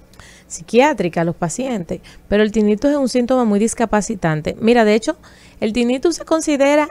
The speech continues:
el tercer síntoma en el mundo más discapacitante. Después, más incapacitante, cuando es un tinnitus severo,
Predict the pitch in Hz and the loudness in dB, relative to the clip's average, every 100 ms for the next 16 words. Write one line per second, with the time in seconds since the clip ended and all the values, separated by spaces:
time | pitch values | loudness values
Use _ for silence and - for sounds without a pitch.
0 | - 226 226 240 214 - 254 302 - 254 | -2 -2 0 -2 -2 -2 -4 -4 -6 -2
1 | 254 269 277 294 320 - - - - 208 | -2 0 -2 -2 -6 -10 -20 -20 -6 -4
2 | 226 214 214 262 269 247 226 269 277 - | -2 0 0 -2 -2 0 0 -2 -6 -14
3 | _ _ _ - 208 - 208 202 - 175 | _ _ _ -6 -4 -2 0 0 -2 -2
4 | 165 143 135 156 - _ - 185 185 214 | -2 -2 -6 -16 -20 _ -4 -4 -2 2
5 | 226 254 233 226 - - 247 - 220 202 | 2 2 0 0 0 -4 -2 0 0 -2
6 | 196 170 147 160 156 190 220 269 294 277 | -2 -2 -4 -4 -2 0 0 -2 -2 -2
7 | 262 277 - 208 190 214 254 330 | -2 -4 0 2 4 4 2 -2